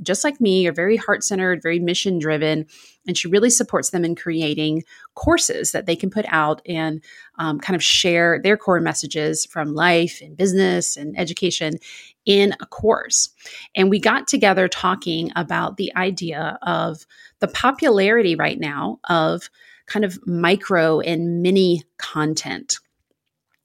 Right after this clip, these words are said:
And so what we did this past week is we had a Launch Your Legacy three-day challenge where we helped people gather their, um, insights and plans for creating a mini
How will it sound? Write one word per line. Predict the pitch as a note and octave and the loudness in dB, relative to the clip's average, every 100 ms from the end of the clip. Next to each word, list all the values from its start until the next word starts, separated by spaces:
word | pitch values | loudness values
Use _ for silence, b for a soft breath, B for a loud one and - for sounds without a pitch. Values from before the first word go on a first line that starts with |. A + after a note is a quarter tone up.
| - | -2
And | G#3 | 0
so | - F#3 | 2 2
what | E3 A#3+ | 4 2
we | C#4 C#4+ | 6 4
did | G#3 D#3 D3 G3 A3+ | 4 0 2 2 0
this | F3+ - | -4 -6
past | - E3+ G#3+ - | -4 -2 -2 -4
week | D#3+ D3 - | -4 -4 -2
is | E3 D#3 | -2 -2
we | D#3 F#3 | 0 0
had | F#3+ F3 | 0 0
a | D#3+ D#3 | 0 0
Launch | D#3 G3+ A#3 | 2 2 2
Your | - A3 | 2 2
Legacy | F3 D#3 E3+ E3 | 2 0 0 -2
three-day | D#3+ - F3 F#3 E3 D#3 D#3 | -4 -4 0 0 2 0 0
challenge | D3 - C3+ C3+ - - - B B B | -2 -2 -2 -2 -4 -8 -10 B B B
where | F#3 F3 | 0 2
we | G3 | 2
helped | E3+ - A3 B3 - | 2 2 2 2 -2
people | A3+ - F3+ E3+ F3 B B B D#3+ | -2 2 2 2 0 B B B -2
gather | F#3 F#3 A#3 B3 B3 | 0 4 4 6 4
their, | G#3+ G3 F3+ F#3 F#3 - - | 4 4 4 4 2 0 -4
um, | E3 D#3 D#3 - _ _ | -6 -4 -6 -8 _ _
insights | F#3 F#3+ - F#3 F3 | 0 0 2 0 0
and | D#3+ D3 | -2 -6
plans | - G3 G3 D#3 D#3 | -4 0 2 2 0
for | - | -4
creating | D#3+ F3 E3+ E3 E3 D#3+ | -6 -4 0 0 0 0
a | E3 | 0
mini | E3 D#3+ D#3+ G#3 C#4+ D4+ | 0 0 2 4 2 0